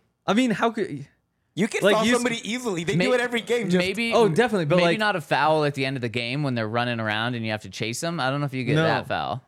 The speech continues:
Speaker 1: No. And the thing is, I don't know if they do. So let's just say, like, Steph Curry's out there.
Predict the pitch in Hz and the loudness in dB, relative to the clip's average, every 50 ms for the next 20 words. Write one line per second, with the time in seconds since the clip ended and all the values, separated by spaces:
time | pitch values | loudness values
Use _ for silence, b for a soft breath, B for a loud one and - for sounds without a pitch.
0 | _ _ _ _ _ 143 156 170 160 139 123 107 101 - - 170 196 196 175 254 | _ _ _ _ _ 0 2 4 4 2 0 -2 -4 -4 -2 0 0 0 0 0
1 | 254 233 208 175 - _ _ _ _ _ _ _ - 220 285 339 359 339 277 226 | -2 -2 -2 -4 -8 _ _ _ _ _ _ _ -4 -2 0 2 2 2 2 2
2 | 233 196 156 147 180 226 262 269 202 - b b b b _ - - 208 196 170 | 0 0 0 0 0 0 0 0 -2 -4 b b b b _ -2 -2 -2 0 0
3 | 202 220 220 - 240 202 185 - - 185 165 151 131 127 - - - 165 160 - | -2 -4 -2 -2 -2 -2 -2 -2 -2 0 0 0 -2 -4 -4 -2 -2 -2 -2 0
4 | - 160 156 147 131 113 120 113 107 95 110 113 110 107 107 - | 0 0 2 2 0 0 -2 -4 -4 -4 -6 -6 -6 -6 -8 -10